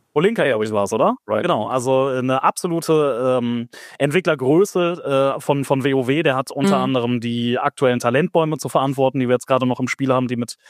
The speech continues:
Speaker 1: Dragonflight gekommen sind. Also die haben sich schon nachweisbarerweise sozusagen sehr, sehr, sehr viel, äh, Expertise dazu gekauft. Und auch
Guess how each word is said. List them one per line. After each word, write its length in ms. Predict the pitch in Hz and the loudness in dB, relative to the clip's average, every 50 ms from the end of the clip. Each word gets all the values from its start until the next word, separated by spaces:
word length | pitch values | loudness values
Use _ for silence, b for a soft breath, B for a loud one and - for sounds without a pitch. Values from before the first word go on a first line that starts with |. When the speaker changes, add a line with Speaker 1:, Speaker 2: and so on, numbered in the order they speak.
| B B B B - | B B B B 0
Speaker 1:
Dragonflight 440 | 143 147 147 131 - 147 131 135 - | 0 2 0 0 0 0 0 0 -2
gekommen 300 | 139 - - 131 127 127 | -4 -2 0 0 0 0
sind. 140 | 139 123 | 2 0
Also 140 | 131 117 135 | 0 2 2
die 120 | 131 135 - | 0 0 2
haben 220 | - 226 285 302 | 2 0 0 0
sich 180 | 220 202 185 - | -2 -2 -2 0
schon 380 | - 185 165 151 143 139 123 - _ _ _ _ _ - | 2 2 2 2 0 -4 -6 -8 _ _ _ _ _ -4
nachweisbarerweise 1700 | 151 156 160 190 233 247 226 - - 240 - 147 143 156 160 165 160 - - - 147 147 139 139 135 120 131 135 151 180 170 143 135 | -2 0 2 2 2 0 -2 -6 -10 -12 -4 -2 0 0 2 0 -2 -4 -2 0 0 2 2 2 2 2 2 2 2 0 0 0 -2
sozusagen 560 | 120 127 120 - - 123 117 123 120 113 123 | -2 -2 -4 -4 -4 0 2 2 2 0 -2
sehr, 300 | 110 107 131 151 185 180 | -4 -2 0 2 2 2
sehr, 180 | 151 160 156 135 | 2 0 0 0
sehr 180 | 143 147 143 | 0 0 -2
viel, 520 | - - 143 135 131 131 127 127 123 123 - | -2 -4 -2 0 0 2 2 0 -2 -4 -4
äh, 100 | - 123 | -4 -2
Expertise 680 | 98 147 156 - - 143 - - 165 165 147 151 135 117 | -2 -2 -2 -2 -2 -2 -2 -2 -4 -2 0 0 0 2
dazu 280 | 127 127 - - 190 | 0 0 0 0 0
gekauft. 360 | 180 156 127 127 117 117 - | 0 2 2 2 0 0 2
Und 80 | 147 147 | 2 2
auch 160 | 143 139 - | 2 2 0